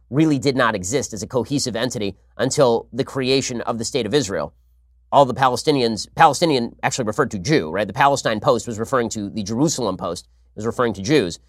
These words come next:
Uh, Palestinians as a specific political entity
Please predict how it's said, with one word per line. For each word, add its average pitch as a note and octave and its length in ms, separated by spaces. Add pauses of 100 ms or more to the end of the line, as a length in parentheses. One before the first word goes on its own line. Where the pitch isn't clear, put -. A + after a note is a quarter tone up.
(260)
Uh, G2 220 (100)
Palestinians C#3 580
as A2+ 180
a A2+ 80
specific - 440
political C3 440
entity A2+ 400